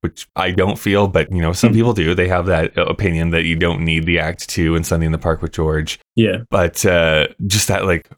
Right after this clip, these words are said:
Speaker 1: wait, <laughs> we're, we're, we're going, like, way far in the future, you know, like, that, whatever it is, the seventy years or something, jumping into the future, sixty years at least. Even a little bit of different instrumentation, a little bit more synthesizers kinda
Speaker 2: Yeah,
Speaker 1: going on there
Speaker 2: for
Speaker 1: in the,
Speaker 2: sure.
Speaker 1: in, in the eighties version, that sort of thing.
Speaker 2: Mm,
Speaker 1: So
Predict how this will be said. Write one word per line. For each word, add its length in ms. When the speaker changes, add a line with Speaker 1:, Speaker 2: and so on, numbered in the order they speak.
Speaker 1:
wait, 340
<laughs> 240
we're, 220
we're, 240
we're 220
going, 400
like, 180
way 280
far 200
in 80
the 60
future, 520
you 140
know, 140
like, 160
that, 320
whatever 300
it 80
is, 240
the 240
seventy 360
years 320
or 60
something, 400
jumping 320
into 140
the 120
future, 520
sixty 320
years 220
at 80
least. 420
Even 180
a 40
little 120
bit 120
of 80
different 200
instrumentation, 540
a 40
little 140
bit 140
more 100
synthesizers 760
kinda 260
Speaker 2:
Yeah, 120
Speaker 1:
going 180
on 260
there 240
Speaker 2:
for 20
Speaker 1:
in 80
the, 60
Speaker 2:
sure. 100
Speaker 1:
in, 120
in 220
the 80
eighties 300
version, 380
that 180
sort 160
of 80
thing. 220
Speaker 2:
Mm, 80
Speaker 1:
So 220